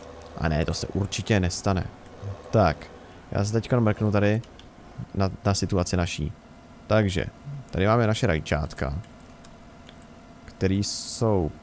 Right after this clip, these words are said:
Jo, tady nej-, tady došla voda, jo, aha. Tak tam bychom vodu měli doplnit. Tadyhle... Jsou, nejsou palety, no tak sem dáme určitě palety. Protože tady jinak všechno máme.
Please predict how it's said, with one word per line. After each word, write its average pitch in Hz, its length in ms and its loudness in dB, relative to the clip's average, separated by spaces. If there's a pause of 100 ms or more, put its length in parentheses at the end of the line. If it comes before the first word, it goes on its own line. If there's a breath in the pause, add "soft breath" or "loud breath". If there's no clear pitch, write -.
(540)
Jo, 95 120 4
tady 92 120 4
nej-, 98 160 4
tady 95 220 0
došla 95 240 0
voda, 98 320 2
jo, 53 220 0
aha. 87 440 -2 (800)
Tak - 120 -6
tam 90 160 0
bychom 92 220 0
vodu 90 140 2
měli 90 200 2
doplnit. 80 520 -4 (2750)
Tadyhle... 104 720 4 (1700)
Jsou, 107 180 -2
nejsou 104 280 2
palety, 78 400 0
no 87 100 0
tak 92 140 -2
sem 92 120 0
dáme 90 200 2
určitě 104 300 -2
palety. - 480 -4 (1080)
Protože 92 140 -6
tady 90 140 0
jinak 95 200 0
všechno 127 260 -4
máme. 85 300 2